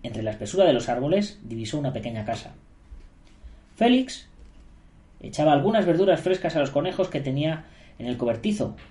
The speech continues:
cuando vio llegar a Luis. Como si ya supiera de su visita, y antes de que el niño hablara, le indicó la puerta de la casa para que entrara. Luis así lo hizo, y acomodándose en un rústico banco de madera,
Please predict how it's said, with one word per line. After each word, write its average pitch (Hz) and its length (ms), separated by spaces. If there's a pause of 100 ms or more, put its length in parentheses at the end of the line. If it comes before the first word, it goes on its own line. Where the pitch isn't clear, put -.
(180)
cuando 110 300
vio 123 100
llegar 123 260
a 104 60
Luis. 107 380 (800)
Como 175 180
si 175 80
ya 220 100
supiera 208 300
de 160 80
su 143 120
visita, 113 500 (380)
y 151 80
antes 160 200
de 135 100
que - 80
el 131 60
niño 196 200
hablara, 185 460 (580)
le 131 100
indicó 127 380
la 160 180
puerta 156 260
de 131 80
la 117 120
casa 131 260
para 117 140
que 104 60
entrara. 101 400 (460)
Luis 165 220
así 147 180
lo 127 120
hizo, 185 360 (420)
y 175 80
acomodándose 156 640
en 135 100
un 175 120
rústico 151 360
banco 147 260
de 120 80
madera, 131 400